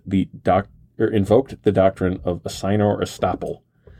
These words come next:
Because Trakai had assigned the original patent application, Holologic argued he and Minerva could not impeach the patent's validity. The district court agreed that the assigner estoppel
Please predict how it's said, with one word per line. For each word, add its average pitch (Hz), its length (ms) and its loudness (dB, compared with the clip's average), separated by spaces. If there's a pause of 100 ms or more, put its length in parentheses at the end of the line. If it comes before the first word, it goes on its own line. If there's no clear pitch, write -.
(240)
Because 104 420 2
Trakai 120 540 2
had 104 300 4
assigned 98 560 0
the 95 160 0
original 95 380 0
patent 95 360 0
application, 82 680 -6 (600)
Holologic 113 680 4
argued 87 420 0 (220)
he 120 400 0
and 95 160 2
Minerva 90 480 2 (360)
could 110 200 0
not 120 240 2
impeach 110 420 -2
the 107 80 -2
patent's 85 400 -2
validity. 87 600 0 (840)
The 107 120 2
district 135 400 2
court 95 260 2
agreed 85 460 -2
that 87 160 0
the 101 80 2
assigner 117 580 0 (800)
estoppel 101 680 0